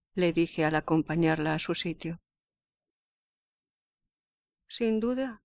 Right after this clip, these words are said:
si no me raptan", me contestó sonriendo.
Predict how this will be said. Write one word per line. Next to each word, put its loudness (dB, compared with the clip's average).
si 2
no 6
me 6
raptan", -4
me 0
contestó 0
sonriendo. -2